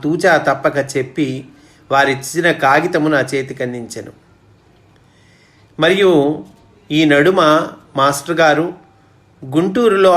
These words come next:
అగ్రహారములో ఏడుగొందుల సందులో ఒక ఇంటి మేడపై ప్రతిరోజు సాయంకాలము కొందరు సాధకులచే ఈ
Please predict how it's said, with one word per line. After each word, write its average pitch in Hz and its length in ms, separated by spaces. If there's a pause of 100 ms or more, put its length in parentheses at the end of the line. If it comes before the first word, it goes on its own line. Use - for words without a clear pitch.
(140)
అగ్రహారములో 156 800 (760)
ఏడుగొందుల 180 800 (200)
సందులో 147 500 (1040)
ఒక 127 160 (160)
ఇంటి 160 340
మేడపై 147 400 (200)
ప్రతిరోజు 190 720 (1000)
సాయంకాలము 151 880 (460)
కొందరు 151 420
సాధకులచే 151 680 (960)
ఈ 175 80